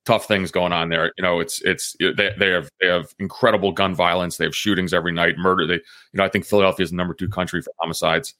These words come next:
uh, number two city for homicides in the country now, behind Chicago. Um, and, and you look at that, and I was, I was pretty, I've been shocked on all my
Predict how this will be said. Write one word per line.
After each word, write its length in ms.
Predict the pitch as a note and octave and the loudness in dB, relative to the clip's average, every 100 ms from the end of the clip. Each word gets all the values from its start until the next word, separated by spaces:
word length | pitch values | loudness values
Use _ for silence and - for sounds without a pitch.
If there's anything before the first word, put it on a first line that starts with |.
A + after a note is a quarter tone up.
| - | -2
uh, 100 | G2+ | 0
number 240 | G#2+ G#2 F2 | 2 0 -2
two 160 | G2 | -4
city 260 | - G#2+ F2+ | 0 2 2
for 160 | F2 | 0
homicides 420 | F2 F2 E2+ E2 E2 | 0 0 0 0 -2
in 60 | |
the 60 | E2 | -4
country 260 | F2 F2 | -4 -2
now, 140 | E2+ E2+ | -2 0
behind 240 | E2 E2+ | 0 -4
Chicago. 500 | - - E2+ D#2 D2+ _ _ _ _ _ - | -6 -4 -2 -2 -4 _ _ _ _ _ 0
Um, 320 | A2 A2 A2 - | 4 4 2 0
and, 320 | A#2 A2+ A2 | 2 2 0
and 140 | A#2 | 0
you 100 | A#2 | 2
look 180 | C3 E3+ | 4 4
at 120 | C#3+ | 4
that, 160 | G#2+ G2+ | 2 2
and 100 | F#2+ | 2
I 60 | B2 | 0
was, 160 | A2+ - | 0 2
I 100 | A2+ | 2
was 120 | G#2 | 0
pretty, 300 | A#2 G2+ F#2 | -2 0 0
I've 100 | F#2 | -2
been 100 | F#2+ | -2
shocked 380 | - A2+ G#2 F#2+ | 0 2 2 0
on 60 | |
all 80 | F#2+ | 0
my 220 | F2+ F2 | 0 -2